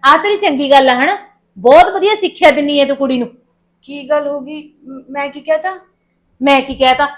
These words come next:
Speaker 1: ਇੰਨੀ ਨਾ ਭੋਲੀ ਨਾ ਬਣ।
Speaker 2: ਕੀ ਕੁੜੀ ਨੂੰ ਕੁਛ ਕਹਿਤਾ? ਮੈਂ ਬੁਲਾਵਾਂ ਉਹਨੂੰ?
Speaker 1: ਕੁੜੀ ਨੂੰ ਤਾਂ ਰਹਿਣ ਦੇ, ਪਹਿਲਾਂ ਤੇਰੇ ਕੰਨ ਖਿੱਚਣ ਵਾਲੇ ਹੈਗੇ।
Speaker 2: ਲੈ ਕੰਨ ਖਿੱਚ ਲਓ, ਗਲਤ ਦੱਸ ਦੂ ਕੀ ਗਲਤੀ ਹੋ ਗਈ ਮੇਰੇ ਤੋਂ।
Speaker 1: ਨਾ, ਉਹ ਜਵਾਕੜੀ ਦੇ ਮਨ 'ਚ ਤੂੰ ਹੁਣੇ ਭਰੀ ਜਾਨੀ ਆ,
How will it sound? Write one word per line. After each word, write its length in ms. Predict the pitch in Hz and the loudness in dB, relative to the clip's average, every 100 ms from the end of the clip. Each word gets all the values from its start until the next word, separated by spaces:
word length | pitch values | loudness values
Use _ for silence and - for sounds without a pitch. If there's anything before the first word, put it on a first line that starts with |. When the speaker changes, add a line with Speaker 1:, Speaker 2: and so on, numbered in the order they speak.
| - _ - | -18 _ -2
Speaker 1:
ਇੰਨੀ 160 | 330 370 | -2 0
ਨਾ 100 | 453 | -2
ਭੋਲੀ 380 | 480 453 415 302 | 2 4 4 4
ਨਾ 140 | 294 | 2
ਬਣ। 240 | 254 226 185 - _ _ _ _ _ _ _ _ _ | 2 0 -4 -16 _ _ _ _ _ _ _ _ _
Speaker 2:
ਕੀ 100 | 262 | -20
ਕੁੜੀ 280 | _ 285 285 | _ -12 -10
ਨੂੰ 100 | 277 | -6
ਕੁਛ 140 | 294 | -4
ਕਹਿਤਾ? 220 | 311 302 | -2 -2
ਮੈਂ 80 | 415 | -2
ਬੁਲਾਵਾਂ 280 | 320 302 392 | 0 2 2
ਉਹਨੂੰ? 340 | 480 453 - _ _ _ _ _ _ _ _ _ | -2 -6 -10 _ _ _ _ _ _ _ _ _
Speaker 1:
ਕੁੜੀ 260 | 392 440 453 | 2 2 2
ਨੂੰ 100 | 480 | 2
ਤਾਂ 160 | 466 262 | 2 4
ਰਹਿਣ 280 | 220 247 | 4 4
ਦੇ, 100 | 311 277 - - _ | 4 2 -2 -20 _
ਪਹਿਲਾਂ 180 | 349 480 | 2 2
ਤੇਰੇ 320 | 480 392 381 | 0 2 2
ਕੰਨ 260 | 370 370 381 | 2 0 0
ਖਿੱਚਣ 240 | 370 403 | -4 -2
ਵਾਲੇ 340 | 440 403 339 | 4 6 8
ਹੈਗੇ। 300 | 254 185 170 _ _ _ _ | 6 2 -6 _ _ _ _
Speaker 2:
ਲੈ 120 | 233 233 | -12 -10
ਕੰਨ 280 | 240 240 | -10 -14
ਖਿੱਚ 240 | 214 208 240 | -16 -18 -10
ਲਓ, 80 | 277 | -4
ਗਲਤ 340 | 262 247 302 | -2 -2 -4
ਦੱਸ 240 | 254 311 | -4 -6
ਦੂ 120 | - 262 | -8 -16
ਕੀ 240 | 269 262 | -14 -6
ਗਲਤੀ 320 | 262 262 320 | -4 -6 -10
ਹੋ 60 | 311 | -14
ਗਈ 80 | 254 | -12
ਮੇਰੇ 180 | 262 262 | -12 -12
ਤੋਂ। 260 | 285 285 254 _ _ _ _ | -12 -12 -16 _ _ _ _
Speaker 1:
ਨਾ, 420 | - 294 262 349 - | -2 2 0 -2 -6
ਉਹ 80 | 415 | -8
ਜਵਾਕੜੀ 640 | 262 240 240 233 240 277 | -2 2 4 4 0 -2
ਦੇ 100 | 311 | -2
ਮਨ 240 | 320 294 | 0 -2
'ਚ 60 | 277 | -2
ਤੂੰ 160 | - 254 | -6 -6
ਹੁਣੇ 240 | 262 320 | -4 -2
ਭਰੀ 260 | 370 403 339 | -2 0 2
ਜਾਨੀ 300 | 302 285 | 0 0
ਆ, 60 | 285 | -6